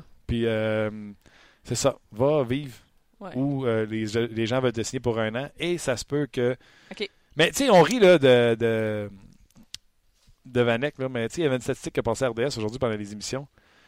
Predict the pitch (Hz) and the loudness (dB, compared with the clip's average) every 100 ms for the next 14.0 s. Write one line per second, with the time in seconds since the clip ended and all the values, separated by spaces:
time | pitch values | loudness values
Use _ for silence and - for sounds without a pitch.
0 | _ 104 131 151 - 127 135 143 110 123 | _ -6 -4 -4 -6 -8 -8 -6 -6 -4
1 | 117 110 101 107 123 107 98 - 107 98 | -4 -6 -8 -10 -8 -8 -8 -12 -16 -18
2 | - _ _ _ _ _ _ _ _ _ | -20 _ _ _ _ _ _ _ _ _
3 | - 87 92 85 78 95 113 117 101 87 | -18 -14 -12 -12 -12 -10 -6 -6 -8 -10
4 | 78 - 90 87 87 110 85 78 _ _ | -16 -18 -16 -14 -8 -8 -8 -14 _ _
5 | _ _ _ _ _ _ - - _ - | _ _ _ _ _ _ -20 -20 _ -12
6 | 95 - - - _ - 196 220 - 190 | -12 -12 -18 -20 _ -10 -6 -6 -6 -14
7 | 196 202 254 233 202 220 247 220 - 254 | -8 -8 -6 -8 -6 -6 -6 -8 -6 -6
8 | 214 208 240 294 269 254 262 220 202 208 | -6 -6 -6 -6 -8 -6 -6 -6 -6 -6
9 | 214 190 - 226 - 220 160 - _ _ | -6 -6 -10 -12 -6 -4 -4 -14 _ _
10 | _ 202 - 233 - 196 190 - 175 - | _ -14 -8 -8 -8 -10 -10 -8 -8 -8
11 | 196 233 170 175 180 175 170 - - 175 | -10 -16 -14 -12 -12 -12 -16 -18 -18 -10
12 | 208 208 175 165 - - 175 156 160 220 | -8 -8 -10 -12 -12 -14 -16 -12 -12 -12
13 | 190 156 254 - 165 143 143 131 - 196 | -16 -18 -20 -20 -18 -16 -16 -18 -16 -16